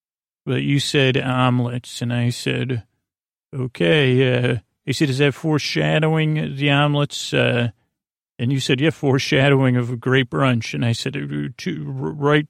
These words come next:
right, right as rain." And then I was thinking, for, since you were going on a road trip, maybe we should have, like, omelets styled, like, diner-style omelets.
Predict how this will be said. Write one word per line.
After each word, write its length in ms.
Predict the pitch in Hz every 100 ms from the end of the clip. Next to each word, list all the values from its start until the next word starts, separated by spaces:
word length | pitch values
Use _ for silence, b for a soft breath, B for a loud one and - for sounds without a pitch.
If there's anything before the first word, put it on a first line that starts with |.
| -
right, 360 | 147 147 147 -
right 280 | 147 151 151
as 140 | 135
rain." 680 | 139 139 139 127 120 139 120 _ _ _ _ _ _ _ _ -
And 380 | 147 143 135
then 140 | 127 131
I 60 |
was 120 | 127 117
thinking, 300 | 120 143 120
for, 500 | 135 127 123 131 135
since 300 | - 139 135
you 60 |
were 80 | 131
going 280 | 131 127 120
on 140 | 120
a 60 | 127
road 260 | 139 190
trip, 180 | - 135
maybe 260 | 135 127 131
we 80 | 127
should 200 | 156 123
have, 220 | 127 120
like, 260 | 123 123
omelets 680 | 139 135 131 131 127 120 - 147
styled, 800 | - - 139 127 127 123 127 120
like, 480 | 139 131 127 120 120
diner-style 880 | 143 127 131 127 117 - 120 120 120
omelets. 800 | 120 120 120 120 123 - -